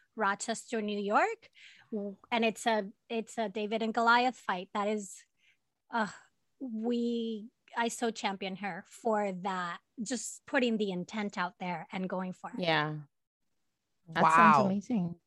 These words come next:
Speaker 3: That's definitely
Speaker 1: Yeah, so
Speaker 3: audacious.
Speaker 1: Bridget, yeah.
Speaker 3: But good for her.
Speaker 2: I
Speaker 3: I
Speaker 2: always
Speaker 3: mean
Speaker 2: admire people that decide to homeschool their
Speaker 3: Same.
Speaker 2: kids. And I can't imagine deciding to do that right now where things are just so chaotic. Um,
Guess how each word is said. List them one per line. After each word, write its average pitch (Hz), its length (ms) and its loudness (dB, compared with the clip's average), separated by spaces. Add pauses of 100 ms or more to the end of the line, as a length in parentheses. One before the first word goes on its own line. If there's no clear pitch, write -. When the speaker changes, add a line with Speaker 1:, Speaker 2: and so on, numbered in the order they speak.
(340)
Speaker 3:
That's 170 280 4
definitely 247 320 2
Speaker 1:
Yeah, 220 40 0
so 175 80 -6
Speaker 3:
audacious. 226 180 2
Speaker 1:
Bridget, 285 320 4 (220)
yeah. 262 300 2 (680)
Speaker 3:
But 143 240 -4 (340)
good 311 140 2
for - 140 -4
her. 185 340 10
Speaker 2:
I 254 120 12
Speaker 3:
I 349 40 12
Speaker 2:
always 440 260 12
Speaker 3:
mean 415 140 10
Speaker 2:
admire 190 400 10
people 190 360 6
that 160 400 8
decide 156 400 0
to 180 60 -2
homeschool 165 640 -2
their 151 180 4
Speaker 3:
Same. 143 300 4
Speaker 2:
kids. - 320 -14
And 165 240 6
I 160 100 8
can't 180 260 6
imagine 160 500 6
deciding 147 520 2
to 143 140 -6 (100)
do 147 140 -2
that 143 180 4
right 143 220 2
now 139 260 2
where 143 120 -2
things 147 280 -4
are 139 100 0
just - 400 -10
so 143 520 -2 (480)
chaotic. 139 760 0 (560)
Um, 147 520 6